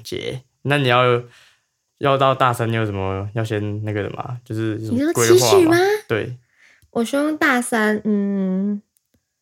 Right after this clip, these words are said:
Speaker 2: 大三嘛，我觉得就能继续顺顺利利地往那个道路走，这样就够了。然后，对啊，然后能顺利欧趴，我觉得都没事了。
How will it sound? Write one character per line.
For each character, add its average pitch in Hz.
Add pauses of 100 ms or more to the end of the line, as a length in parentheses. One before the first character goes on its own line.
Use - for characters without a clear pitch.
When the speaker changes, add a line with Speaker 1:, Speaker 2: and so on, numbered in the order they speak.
(380)
Speaker 2:
大 262
三 226
嘛， 208
我 202
觉 208
得 62 (720)
就 208 (280)
能 214
继 269
续 233
顺 233
顺 226
利 214
利 208
地 196
往 175 (220)
那 220
个 214
道 196
路 190
走， -
这 160
样 160
就 165
够 -
了。 -
然 190
后， 214 (540)
对 214
啊， 190
然 202
后 202 (380)
能 208 (320)
顺 220
利 220
欧 202
趴， 196
我 190
觉 196
得 208
都 214
没 214
事 196
了。 208